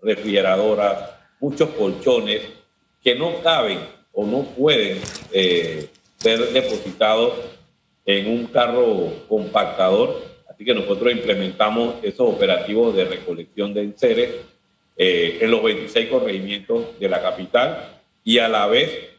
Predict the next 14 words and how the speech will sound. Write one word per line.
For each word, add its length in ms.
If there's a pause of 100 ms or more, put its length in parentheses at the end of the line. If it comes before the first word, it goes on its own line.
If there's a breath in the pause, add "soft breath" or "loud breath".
estamos 420
tratando 540
de 140
mejorar 600
la 300
frecuencia 800 (720)
de 180
la 140
recolección 840
como 340
tal, 420
esta 160
frecuencia 600
diaria 880